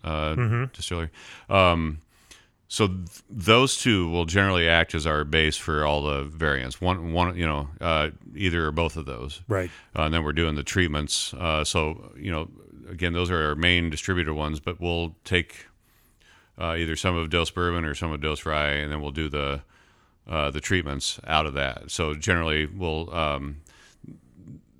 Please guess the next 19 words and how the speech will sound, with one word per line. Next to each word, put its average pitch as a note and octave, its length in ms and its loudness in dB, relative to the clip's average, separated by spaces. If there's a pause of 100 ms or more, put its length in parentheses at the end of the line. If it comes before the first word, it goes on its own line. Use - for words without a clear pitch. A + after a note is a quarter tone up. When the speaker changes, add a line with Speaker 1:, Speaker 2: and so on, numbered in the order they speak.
(200)
Speaker 1:
the, F2+ 320 0
uh, D#2 120 2
barrel G#2 280 6
aging F2+ 200 2
process, F2 760 2 (300)
uh, C#2+ 340 -2 (480)
doesn't G2+ 300 4
involve E2+ 600 6
all E2 240 2
those D#2+ 200 0
other D#2 180 2
treatments D2+ 480 -4
yet. D2 160 -4
We'll E2 120 -2
do E2 180 0
that D2+ 240 0
more E2 280 -2
on D2+ 120 0
the, C#2+ 300 -4